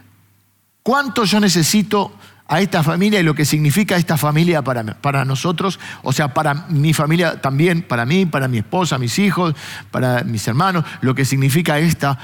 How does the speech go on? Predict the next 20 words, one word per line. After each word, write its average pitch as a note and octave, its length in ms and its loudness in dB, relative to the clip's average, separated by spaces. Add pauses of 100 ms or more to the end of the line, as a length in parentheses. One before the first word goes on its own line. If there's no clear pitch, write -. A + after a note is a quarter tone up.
(140)
familia C3 560 0
de A#2+ 120 0
Dios. A2 200 0
Lo B2 200 0
que, D3+ 180 0 (240)
el, C#3+ 240 0
el D3+ 160 0
amor G3+ 380 0
entrañable E3+ 920 0
que D3 140 0
me, C3+ 240 0 (220)
que D#3 120 2
me D3 140 2
une F#3+ 400 2 (160)
a C#3 160 -2
esta D3+ 380 0
familia B2+ 880 -2 (100)
de A#2 320 -2
Dios. G#2 260 -2
Saber D#3+ 680 0